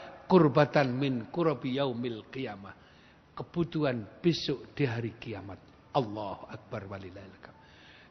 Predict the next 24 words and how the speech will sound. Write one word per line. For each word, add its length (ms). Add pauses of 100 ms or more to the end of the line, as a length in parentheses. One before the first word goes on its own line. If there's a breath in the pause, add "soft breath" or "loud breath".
(120)
Jadi 320
kalau 240
begitu, 400
jamaah 400
yang 80
mulia, 320
kemuliaan 560
Allah 320
yang 80
kita 240
berikan, 400 (880 soft breath)
potensi 560
yang 160
kita 160
miliki, 640
kita 240
manfaatkan 720
untuk 320
i'la'i 1200
kalimatillah, 1040
meninggikan 800
kalimat 560
Allah 560
Subhanahu 880